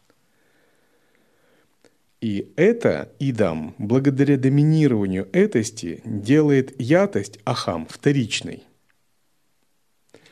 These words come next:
То есть абсолютное бхава я, благодаря доминированию восприятия,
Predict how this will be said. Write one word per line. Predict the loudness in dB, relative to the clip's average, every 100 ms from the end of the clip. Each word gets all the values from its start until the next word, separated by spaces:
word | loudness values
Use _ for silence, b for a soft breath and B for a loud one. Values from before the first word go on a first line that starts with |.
| b -4
То | -2
есть | -2
абсолютное | -4 -2 0 2 2 0 -2 -2 -6
бхава | -6 0 2 2
я, | 0 2 2 0 -6 _ _ _ _ _ _ _ _ _ _ _ _ _ _
благодаря | 0 2 2 2 2
доминированию | 2 2 2 4 4 4 2
восприятия, | 0 -2 -2 0 0 -2 -6